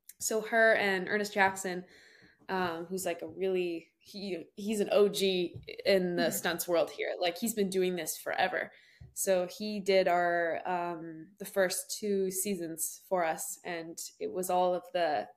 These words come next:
Speaker 1: the actual, like, army training. You know, we did all of that. We did all the obstacle courses, um, everything. And, uh, they taught us rope dart, which is the ancient
Speaker 2: Yeah.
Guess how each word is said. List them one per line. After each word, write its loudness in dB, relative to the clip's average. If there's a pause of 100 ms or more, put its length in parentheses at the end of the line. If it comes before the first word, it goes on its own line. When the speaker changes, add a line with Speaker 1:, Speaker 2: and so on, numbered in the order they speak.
(140)
Speaker 1:
the 4
actual, 0
like, -4
army 0
training. 0
You 2
know, 6
we 2
did 6
all 6
of 0
that. 2
We 0
did 2
all 4
the 0
obstacle 2
courses, 2 (640)
um, -2 (440)
everything. 0 (560)
And, 2
uh, 2
they 0
taught 0
us -4
rope 0
dart, 2
which -4
is -8
the -2 (120)
ancient -2
Speaker 2:
Yeah. -12